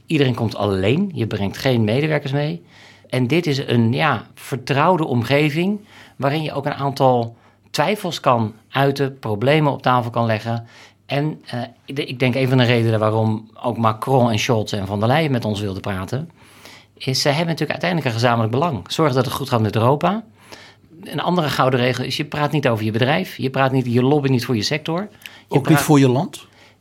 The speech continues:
Speaker 1: Ook niet voor je land. Je praat ervoor om te kijken,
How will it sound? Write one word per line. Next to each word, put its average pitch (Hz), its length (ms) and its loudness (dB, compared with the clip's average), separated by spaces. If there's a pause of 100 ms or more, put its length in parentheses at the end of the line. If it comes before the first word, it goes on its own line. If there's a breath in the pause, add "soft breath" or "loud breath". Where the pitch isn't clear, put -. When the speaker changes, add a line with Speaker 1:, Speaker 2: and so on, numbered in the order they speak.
(120)
Speaker 1:
Ook 175 180 0
niet 147 120 0
voor 135 100 0
je 117 60 0
land. 147 360 -4 (200)
Je 131 220 -4
praat 151 460 -2
ervoor 139 420 2
om 127 200 -2
te 123 80 -4
kijken, 139 500 0